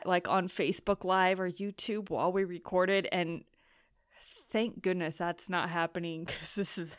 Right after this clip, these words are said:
<laughs> this would be a hot mess. Um, my dad worked real hard. Saturdays, you know, he worked a lot. And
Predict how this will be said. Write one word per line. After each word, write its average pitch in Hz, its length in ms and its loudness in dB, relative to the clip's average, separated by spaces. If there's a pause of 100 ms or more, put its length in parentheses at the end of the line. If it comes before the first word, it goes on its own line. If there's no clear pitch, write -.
(180)
<laughs> - 180 -20
this - 180 -14
would - 140 -2
be 165 160 0
a 147 140 0 (180)
hot 208 200 6
mess. - 440 -2 (960)
Um, 247 480 8 (1120)
my 226 180 4
dad 240 220 6
worked 226 260 0
real 196 320 0
hard. 180 460 2 (1200)
Saturdays, 160 960 0 (420)
you 196 80 -2
know, 175 100 -4
he 233 160 -4
worked 208 220 2
a 208 40 -2
lot. 160 300 0 (2750)
And 180 540 -4